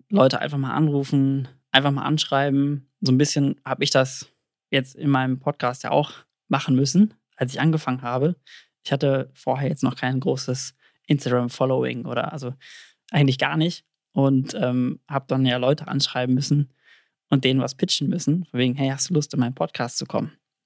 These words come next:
Und, ähm, hab ja jetzt nicht schon große Reichweite, die ich anbieten kann, eigentlich nur ein Podcast-Gespräch, sag ich mal. Und, ähm,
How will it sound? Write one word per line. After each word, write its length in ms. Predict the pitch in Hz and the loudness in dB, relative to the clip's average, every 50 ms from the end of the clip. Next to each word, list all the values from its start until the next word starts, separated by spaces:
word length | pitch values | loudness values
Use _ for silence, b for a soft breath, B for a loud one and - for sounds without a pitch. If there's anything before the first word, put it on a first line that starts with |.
| _ _ | _ _
Und, 560 | - 127 127 123 123 123 123 131 - - - - - _ _ - | 2 4 6 6 6 4 4 2 -4 -8 -10 -14 -20 _ _ -2
ähm, 400 | 127 123 120 120 120 120 117 127 - _ _ _ _ _ _ _ _ _ _ _ _ _ _ _ B B B B B B B | 0 2 4 4 4 2 2 -2 -10 _ _ _ _ _ _ _ _ _ _ _ _ _ _ _ B B B B B B B
hab 160 | - 139 - | -2 0 4
ja 80 | 135 | 4
jetzt 140 | 123 123 - | 2 4 4
nicht 160 | - 135 131 | 2 0 0
schon 240 | - - 123 120 - - | 0 -2 -4 -4 -6 -4
große 300 | - 208 165 131 135 123 | -2 -2 -2 -2 -2 -2
Reichweite, 460 | - 113 120 135 - 143 139 - 147 | -2 -2 -2 -2 0 -2 0 0 -2
die 80 | 139 139 | -4 -4
ich 100 | 139 - | -4 -4
anbieten 320 | 135 151 147 147 - - | -4 -2 -2 -2 -2 -4
kann, 300 | 156 - 147 139 156 165 - b b b b b b b b | -2 -2 -2 -2 -2 -4 -6 b b b b b b b b
eigentlich 220 | - 127 131 131 | -2 -2 -2 0
nur 180 | - 151 156 190 | 0 0 2 4
ein 220 | 196 190 - - - _ _ _ _ _ _ _ _ _ _ _ - | 4 2 2 0 -10 _ _ _ _ _ _ _ _ _ _ _ -2
Podcast-Gespräch, 1080 | - 147 135 131 - - 120 117 - - 127 120 - - - - 117 117 - - - _ | -2 -2 0 0 -2 -4 -2 -4 -4 -4 -4 -4 -4 -4 -4 -4 -4 -4 -4 -10 -18 _
sag 220 | - - 127 120 117 | -6 -4 -4 -4 -4
ich 120 | 117 - | -4 -2
mal. 160 | 117 110 104 - - - _ _ _ _ _ _ _ _ _ _ _ _ - | -2 -2 -2 -4 -10 -20 _ _ _ _ _ _ _ _ _ _ _ _ -2
Und, 480 | - 127 127 123 123 123 123 120 - - - | 2 4 4 6 6 6 4 2 0 -2 -4
ähm, 420 | 127 123 120 120 120 120 127 127 | -2 0 0 0 0 0 -2 -4